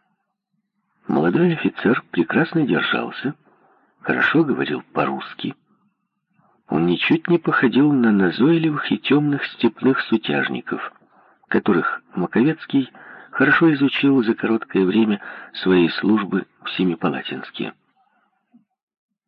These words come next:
Макен и Дармен были Абишу чужими людьми, и если он вступился за них, то сделал это из гуманных побуждений, протестуя против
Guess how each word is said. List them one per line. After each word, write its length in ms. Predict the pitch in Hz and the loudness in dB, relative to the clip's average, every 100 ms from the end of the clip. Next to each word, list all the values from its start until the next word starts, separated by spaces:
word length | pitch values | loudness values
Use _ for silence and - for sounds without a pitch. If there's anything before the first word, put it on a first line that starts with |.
| _ _ _ _ - | _ _ _ _ 0
Макен 500 | 98 127 185 180 - _ | 0 2 2 2 -2 _
и 120 | 120 | 0
Дармен 540 | 95 104 123 170 175 120 - _ _ _ _ _ _ _ - | 2 2 2 2 0 -4 -14 _ _ _ _ _ _ _ -2
были 240 | 139 170 | 0 2
Абишу 580 | 160 139 147 - 127 - - | 2 2 0 2 -2 -2 -6
чужими 440 | - 143 147 104 | -2 0 2 2
людьми, 420 | 98 101 76 60 - _ _ _ _ _ _ _ _ _ _ _ _ _ | 0 -2 -6 -10 -14 _ _ _ _ _ _ _ _ _ _ _ _ _
и 120 | 87 | 0
если 300 | 101 127 - | 0 2 0
он 180 | 123 110 | 0 0
вступился 720 | - - - - 180 165 - | -6 -6 -4 2 0 0 -4
за 140 | 147 139 | -4 -6
них, 420 | 123 113 - - _ _ _ _ _ _ _ - | -6 -12 -14 -18 _ _ _ _ _ _ _ 0
то 140 | 104 | 2
сделал 460 | 95 151 160 151 - | 2 2 4 2 0
это 420 | 139 - 135 120 - _ - | -4 2 2 2 -4 _ 0
из 200 | 110 101 | 0 2
гуманных 540 | 120 147 147 120 - | 0 0 0 -2 -2
побуждений, 800 | 113 113 110 - 71 64 60 - _ _ _ _ _ _ - | -2 0 0 -2 -6 -6 -10 -12 _ _ _ _ _ _ -2
протестуя 540 | 110 - 127 - 151 | 0 0 0 2 2
против 320 | - 127 113 | 2 0 -2